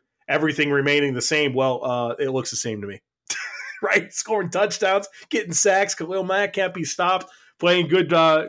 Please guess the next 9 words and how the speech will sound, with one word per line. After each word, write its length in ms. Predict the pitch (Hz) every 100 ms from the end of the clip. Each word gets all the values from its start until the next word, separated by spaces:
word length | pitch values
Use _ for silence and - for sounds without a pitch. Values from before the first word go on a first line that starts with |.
| 143
good 160 | 160 175
on 80 |
the 80 | 170
back 320 | 151 165 170
end. 260 | 170 165 160
I 60 | 131
mean, 320 | 131 120 120 _ _ _ _ _
uh, 300 | 71 67 67 - _ _ _ _ _
it's, 420 | 143 - -